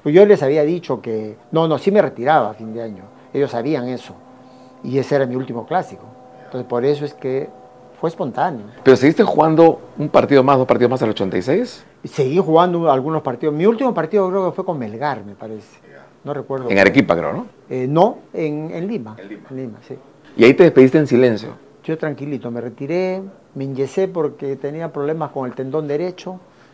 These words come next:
Speaker 1: y listo,
Speaker 2: ¿Y por qué
Speaker 1: tranquilo.
Speaker 2: no anunciaste, no dijiste, "Me voy", no fue algo?
Speaker 1: No sé, cuestión de carácter, cuestión de personalidad, ¿no?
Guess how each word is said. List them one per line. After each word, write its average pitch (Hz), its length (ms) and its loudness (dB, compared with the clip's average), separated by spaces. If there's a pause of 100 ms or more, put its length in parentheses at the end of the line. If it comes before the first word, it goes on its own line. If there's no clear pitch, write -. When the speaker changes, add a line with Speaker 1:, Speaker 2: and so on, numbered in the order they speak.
(220)
Speaker 1:
y 135 240 -12
listo, 247 320 -14 (120)
Speaker 2:
¿Y 139 80 4
por 120 140 4
qué 160 100 6
Speaker 1:
tranquilo. - 40 6
Speaker 2:
no 190 60 8
anunciaste, 151 520 4
no 131 120 2
dijiste, 127 320 0
"Me 110 120 0
voy", 117 340 6
no 110 120 -2
fue 110 160 0
algo? 107 260 -4 (640)
Speaker 1:
No 180 140 -10
sé, 269 180 -12 (160)
cuestión 160 280 -12
de 151 100 -8
carácter, 160 560 -6
cuestión 143 360 -14
de 156 60 -12
personalidad, 143 800 -8
¿no? 202 240 -14